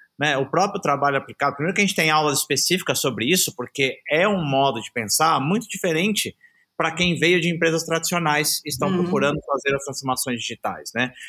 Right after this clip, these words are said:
Speaker 1: A gente brinca assim, a gente faz um, uma, uma, uma, uma dinâmica super bacana que é assim: olha, você vai lançar um produto. Os alunos vêm com a cultura de que lançar um produto significa fazer um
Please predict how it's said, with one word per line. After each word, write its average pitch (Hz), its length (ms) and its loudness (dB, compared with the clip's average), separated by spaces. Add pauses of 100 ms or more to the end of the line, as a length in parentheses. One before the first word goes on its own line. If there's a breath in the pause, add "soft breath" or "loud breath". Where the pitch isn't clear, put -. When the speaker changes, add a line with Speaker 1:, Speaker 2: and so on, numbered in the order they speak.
(160 loud breath)
Speaker 1:
A - 20 -2
gente 143 160 -4
brinca 165 300 -2
assim, 143 360 2
a 113 80 2
gente 110 120 -8
faz 139 220 0
um, 135 200 -2 (400 soft breath)
uma, 127 400 2
uma, 123 460 0
uma, 123 380 -2 (120)
uma 127 160 0
dinâmica 127 520 -4
super 147 320 -4
bacana 143 440 -2
que 156 100 -4
é - 20 0
assim: 139 260 -4
olha, 127 300 2 (100)
você - 240 -8
vai 175 200 0 (100)
lançar 165 320 0
um 175 80 -2
produto. 160 520 -2 (280)
Os 160 140 -4
alunos 196 540 -2
vêm 151 260 0
com 143 140 -6
a 131 100 -6
cultura 160 460 -2
de - 100 -8
que - 80 -4
lançar 143 380 0
um 165 80 -2
produto 160 560 0
significa 143 500 -6
fazer 151 400 -2
um 185 240 -2